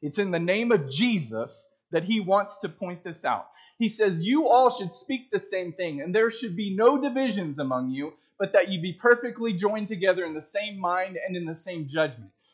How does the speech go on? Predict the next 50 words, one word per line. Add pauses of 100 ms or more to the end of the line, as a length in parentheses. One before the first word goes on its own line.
(140)
For
it
has
been
declared
to
me
concerning
you,
my
brethren,
by
those
of
Chloe's
household,
that
there
are
contentions
among
you. (360)
Now
I
say
this,
that
each
of
you
says, (400)
'I
am
of
Paul,' (640)
or (140)
'I
am
of
Apollos,' (160)
or
'I
am
of
Cephas,' (160)
or
'I
am
of
Christ.'